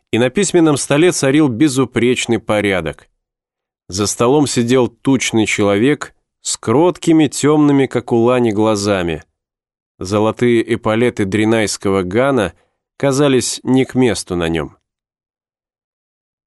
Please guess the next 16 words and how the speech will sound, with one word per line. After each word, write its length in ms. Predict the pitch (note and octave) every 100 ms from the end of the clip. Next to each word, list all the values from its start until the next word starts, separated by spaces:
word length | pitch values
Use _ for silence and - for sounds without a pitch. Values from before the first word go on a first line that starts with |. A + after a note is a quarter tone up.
| _
«Вы 560 | F2+ D#2+ G2+ D3+ E3+ B2 _
Ган 500 | - F2+ G#2 G#2 F#2+ -
Орин?» 460 | A#2 G#2 D#2+ D2+ C#2+ _ _ _ _ -
спросил 480 | - G2+ G2 G2+
Друс. 420 | F2+ F2+ D#2+ - - _ _ _ _ _ _ _ _ _ _ _ _
«Да. 720 | G#2 G#2 C3 C3 B2+ D3+ D#3+ - _ _ _ _ _ _ _ -
А 300 | A2+ A2 G2+
вы, 380 | E2+ D3+ A#3
должно 580 | G3+ F#3+ F3+ A#2 B2 D#3
быть, 260 | D3+ D3 G#2+
Друс. 540 | G#2+ G#2+ G2 - - _ _ _ _ _ _ _ _
Входите, 720 | _ - B2 A#2+ G2+ C#3+ C#3+ C3
дорогой 360 | A#2+ A#2 A#2+
мой, 200 | A#2 A2+
и 200 | G#2+ D3+
садитесь. 800 | D3 - A#2 F#2+ G2+ E2+ - -